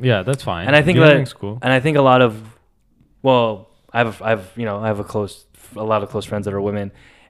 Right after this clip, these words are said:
Speaker 2: and they tell me that the types of D Ms they get are just, like, fucking horrible.
Speaker 1: Yeah.
Speaker 2: Like, "Hey, cutie," or, like, something gross, like, "Hey, babe, show me blah, blah, blah."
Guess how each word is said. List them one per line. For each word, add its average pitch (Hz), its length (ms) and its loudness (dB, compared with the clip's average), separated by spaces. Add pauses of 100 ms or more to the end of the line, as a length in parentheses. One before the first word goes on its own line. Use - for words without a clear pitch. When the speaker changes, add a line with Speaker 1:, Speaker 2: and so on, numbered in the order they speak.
Speaker 2:
and 113 180 -2
they 131 80 2
tell 131 140 -2
me 120 80 0
that 107 160 -4
the 101 100 -14
types 117 300 -4
of 104 60 -8
D 107 160 -4
Ms 98 100 -6
they 101 100 -6
get 98 180 -8
are 95 40 -12
just, 87 120 -16
like, 87 160 -20
fucking - 480 -12
horrible. - 640 -14
Speaker 1:
Yeah. 117 260 -4 (220)
Speaker 2:
Like, 107 140 -10
"Hey, 139 180 0
cutie," 120 720 -4
or, 113 140 0
like, 107 140 -4
something 131 360 -4
gross, 113 480 2
like, 113 120 -6
"Hey, 135 200 0
babe, 123 360 -2
show 127 180 -6
me 123 100 -2
blah, 117 220 -4
blah, 113 120 -6
blah." 120 320 -4